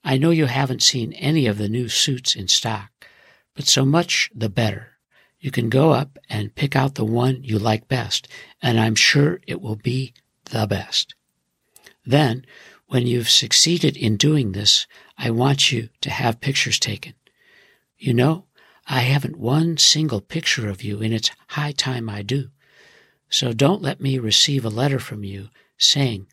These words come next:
that you refuse. Well, I'm just about out of stationery again, so please send me another box of food. The shrimp and chicken sound delicious.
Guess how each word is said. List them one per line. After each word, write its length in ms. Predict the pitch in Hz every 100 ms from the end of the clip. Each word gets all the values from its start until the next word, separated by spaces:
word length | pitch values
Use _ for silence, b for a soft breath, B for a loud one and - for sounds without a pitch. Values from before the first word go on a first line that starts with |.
| _
that 260 | - 110 -
you 100 | 117
refuse. 640 | 98 92 143 151 98 - - _ _ _ _ _
Well, 320 | - 139 196 - -
I'm 380 | 127 117 113 110
just 240 | - 170 -
about 280 | 123 135 143
out 160 | 147
of 80 | 107
stationery 640 | - 131 135 - 104 98
again, 340 | 95 - 95 107 b b b b b
so 220 | - 151
please 420 | 139 - 196 196
send 280 | - - 139
me 80 | 127
another 320 | 110 110 113
box 420 | 101 113 104 -
of 80 | -
food. 480 | - - 135 98 - _ _ _ _ _ _
The 80 | -
shrimp 460 | 131 - 156 156 -
and 360 | - 117 107 104 _
chicken 460 | - - 180 101 104
sound 400 | - - 110 101
delicious. 560 | 92 98 139 - -